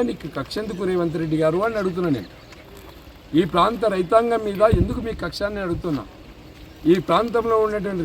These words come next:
రిజర్వాయర్లన్నీ కూడా ఎడారులుగా ఎందుకు మారుస్తారని నేను అడుగుతా ఉన్నా. ఈ ప్రాంతంలో రైతాంగం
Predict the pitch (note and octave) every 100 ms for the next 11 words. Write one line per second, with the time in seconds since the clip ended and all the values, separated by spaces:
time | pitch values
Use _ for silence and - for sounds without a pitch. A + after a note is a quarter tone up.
0 | D3+ D3 A3 A#3+ A3 A3 G#3+ F3+ G#3 G3+
1 | A3 F3+ E3+ A3+ A3+ A3 E3+ F#3+ A#3+ A3+
2 | G#3 - G3+ G#3 F#3+ E3+ D3+ D#3 C#3+ A#2+
3 | - - - - - - - - - -
4 | E3+ F#3+ F3+ G#3+ A#3 A#3+ A#3 A3 G3 -
5 | - - - - - - - - - B2
6 | F3 A#3+ A#3+ A#3